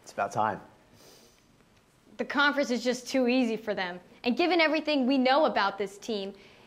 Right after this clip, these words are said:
Speaker 2: is this year their easiest way to the Sweet Sixteen? I mean, there's a lot to consider with the senior class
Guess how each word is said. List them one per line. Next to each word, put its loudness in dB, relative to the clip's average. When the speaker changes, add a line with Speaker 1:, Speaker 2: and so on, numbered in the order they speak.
Speaker 2:
is 4
this 0
year 2
their 2
easiest 0
way 4
to -6
the -4
Sweet -6
Sixteen? -2
I 2
mean, 2
there's 0
a 0
lot 2
to -10
consider 0
with 0
the -8
senior -8
class 2